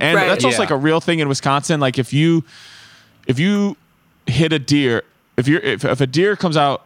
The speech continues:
Speaker 1: in the road and you swerve to miss it and you run into a tree, like, you're liable for your insurance. But if you hit the deer, you are not.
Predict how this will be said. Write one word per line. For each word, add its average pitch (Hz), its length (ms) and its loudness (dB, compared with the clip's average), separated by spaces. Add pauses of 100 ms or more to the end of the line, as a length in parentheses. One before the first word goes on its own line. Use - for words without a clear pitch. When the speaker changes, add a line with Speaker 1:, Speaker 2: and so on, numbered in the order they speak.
Speaker 1:
in 120 260 -2
the 117 100 0
road 113 500 0
and 117 180 -2
you 131 100 -2
swerve 143 720 -2
to 117 300 0
miss 123 380 -2
it 87 240 -4
and 110 160 0
you 123 140 0
run 123 160 0
into 117 180 -2
a 107 40 -2
tree, 185 340 0
like, 110 300 -2
you're 120 160 0
liable 113 420 -2
for 107 160 -4
your 101 140 -2
insurance. 107 600 -4 (360)
But 139 120 2
if 131 120 -2
you 135 120 2
hit 139 320 -4
the 143 100 0
deer, 110 600 -2 (220)
you 117 240 2
are 107 120 0
not. 101 520 -4